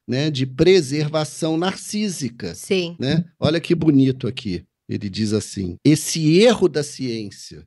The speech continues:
Speaker 1: acarreta consequências desagradáveis. Sua única vantagem reside na simplificação do trabalho dos mestres e dos educadores a serviço do Estado,
Speaker 2: Uhum.
Speaker 1: poupando-lhes os trabalhos do pensamento e da experimentação."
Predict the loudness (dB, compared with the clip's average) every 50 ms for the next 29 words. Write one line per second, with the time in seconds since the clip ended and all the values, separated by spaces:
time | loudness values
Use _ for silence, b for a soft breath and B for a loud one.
0 | _ _ -6 -6 -4 0 2 0 2 2 0 -2 -2 -4 -4 -2 -4 -4 -2 -4
1 | -6 -4 -2 -2 -2 -2 -4 -6 -6 -4 -2 -2 -2 0 -2 -4 -4 -2 -2 -4
2 | -4 -4 -4 -6 -4 -4 -4 -4 -6 -8 -8 -4 0 2 2 4 4 4 4 4
3 | 4 2 2 2 0 0 0 -2 -2 -4 -4 -2 -2 0 0 0 0 -2 -2 0
4 | -2 -2 -4 -4 -8 -8 -8 -8 -6 -2 -2 -2 -2 -2 -4 -8 -8 -4 -2 -2
5 | -2 -2 -2 -2 -2 -2 -4 -6 -6 -2 0 0 0 0 -4 -4 -2 -2 -2 -4
6 | -6 -4 -2 -2 -2 0 0 -2 -2 -2 -2 -4 -4 -2 -2 -2 -2 0 2 2
7 | 2 2 0 -2 -4 -8 -8 -4 -2 -2 -2 0 2 2 2 4 2 0 0 -2
8 | -2 0 0 0 0 0 0 2 2 2 0 0 -2 0 2 2 2 4 2 0
9 | 0 0 -4 -4 -2 -4 0 2 2 2 0 -2 -4 -4 -2 -2 -2 -2 -2 -2
10 | -2 -2 -4 -6 -4 4 6 6 6 6 2 2 4 6 6 6 4 2 0 -2
11 | -4 -6 -4 -6 -6 -4 -2 -2 0 0 0 -2 -2 -2 -4 -6 -6 0 2 4
12 | 4 4 2 0 -2 -2 0 0 0 -2 -2 -2 -4 -6 -4 -2 -2 -4 -4 0
13 | 0 0 0 0 -2 -6 -4 0 0 0 2 0 -2 -2 0 0 0 0 -2 -2
14 | -6 -6 -6 -4 -2 -2 -2 -2